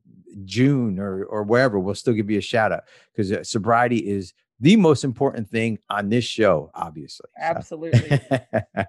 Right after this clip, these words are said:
Speaker 1: Um, also, I'd like to thank all of our donors who made this show possible.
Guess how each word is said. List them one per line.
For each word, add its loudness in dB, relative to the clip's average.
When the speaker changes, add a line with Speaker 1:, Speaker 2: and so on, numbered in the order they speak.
Speaker 1:
Um, 4
also, 4
I'd 4
like 4
to -6
thank 0
all 2
of -2
our 2
donors 0
who -4
made 0
this -6
show 0
possible. -4